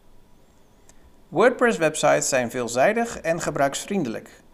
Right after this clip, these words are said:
Dankzij uitbreidingen en aanpassingen is het mogelijk om een WordPress website volledig op maat te maken.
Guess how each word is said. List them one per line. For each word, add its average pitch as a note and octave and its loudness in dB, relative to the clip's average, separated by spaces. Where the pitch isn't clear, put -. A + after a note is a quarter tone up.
Dankzij D#3 4
uitbreidingen C#3+ 4
en C3+ -6
aanpassingen E3+ 0
is F3+ -6
het D#3+ -8
mogelijk F3 -2
om C3+ -4
een B2 -6
WordPress D3+ -4
website C3 -2
volledig F3 -4
op E3 -6
maat C#3 2
te B2 -4
maken. G2 -8